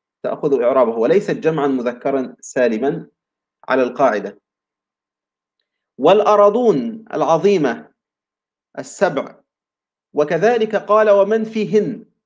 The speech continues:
السماوات والأرضون ومن فيهن، السماوات وما-، ومن فيهن من المخلوقات العظيمة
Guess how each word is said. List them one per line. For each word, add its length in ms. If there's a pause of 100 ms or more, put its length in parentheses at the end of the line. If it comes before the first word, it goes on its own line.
(180)
السماوات 920
والأرضون 840 (540)
ومن 300
فيهن، 480
السماوات 680
وما-، 420
ومن 260
فيهن 680 (380)
من 160
المخلوقات 840
العظيمة 680